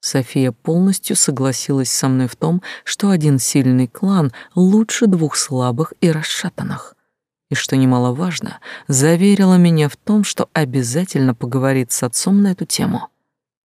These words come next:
А малышка, как я отчетливо понял, имела немалое влияние на своего родственничка. И это значило, что уже можно возвращаться домой.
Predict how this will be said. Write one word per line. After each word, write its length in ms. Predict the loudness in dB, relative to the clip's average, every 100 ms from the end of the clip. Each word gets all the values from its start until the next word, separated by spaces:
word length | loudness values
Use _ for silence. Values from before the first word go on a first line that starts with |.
| _ -2
А 60 |
малышка, 480 | 0 0 -4 -6 -10
как 240 | -10 -6
я 80 | -4
отчетливо 540 | -4 -4 -6 -2 -2 0
понял, 400 | 0 2 2 -2 -10 -4
имела 320 | 2 4 6 6
немалое 460 | 6 6 6 4
влияние 600 | 4 2 4 4 2 0 -2
на 140 | 0 0
своего 360 | 2 2 2
родственничка. 760 | 0 -4 -4 -2 0 -2 -6 -8 _ _ _ _ _ _ 0
И 80 |
это 400 | 2 2 0 -2
значило, 680 | 0 0 0 -4 -4 -6 -6 -10 -20
что 300 | -12 -4 0
уже 220 | 0 2 2
можно 440 | 2 2 2 0
возвращаться 680 | 0 -6 -6 -6 -8 -6 -4
домой. 460 | -2 0 -2 -4